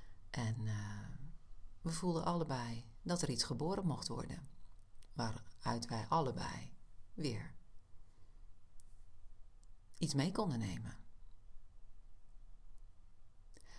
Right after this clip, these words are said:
En dat werd een zesluik van verlangen naar veranderen. Eh,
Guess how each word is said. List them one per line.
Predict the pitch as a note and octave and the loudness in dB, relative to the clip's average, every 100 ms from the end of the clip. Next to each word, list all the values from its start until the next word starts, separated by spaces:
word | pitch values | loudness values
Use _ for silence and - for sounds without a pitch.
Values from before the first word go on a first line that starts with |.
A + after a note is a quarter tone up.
| - - | -8 -6
En | - | 2
dat | D3+ D#3 | 4 8
werd | E3+ | 6
een | D#3+ C#3 | 6 4
zesluik | C3 F3 - F3 F#3 F#3 | 6 6 6 6 4 2
van | D#3+ C#3 | 2 2
verlangen | C3+ B2+ A#2+ C#3+ F3+ F3+ F3 | 4 2 4 6 6 6 6
naar | C#3+ C3+ | 4 2
veranderen. | C3+ A#2+ - A2+ G#2+ A2 G#2+ A2 - - - - - - - - - - - - - - - - - - | 2 2 4 4 2 2 -2 -4 -6 -6 -10 -10 -8 -10 -8 -8 -8 -12 -8 -6 -6 -8 -6 -6 -8 -8
Eh, | - | -2